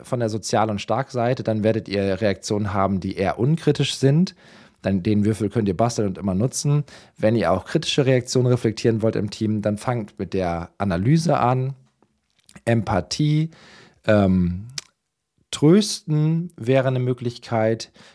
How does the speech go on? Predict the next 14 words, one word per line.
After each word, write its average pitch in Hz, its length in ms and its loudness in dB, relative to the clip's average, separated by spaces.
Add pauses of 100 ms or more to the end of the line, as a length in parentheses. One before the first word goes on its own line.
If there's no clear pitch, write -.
(140)
Ideen 127 580 2
geben, 123 320 2
natürlich 98 320 -2
statt 120 320 -2
Ratschläge 110 800 -2
zu - 160 -10
geben, 101 420 -4 (260)
noch 110 140 -4
einen 101 200 0
draufsetzen 113 1000 -2
und 110 180 -6
eigene 87 320 -2
Geschichten - 480 -10
erzählen. 78 560 -8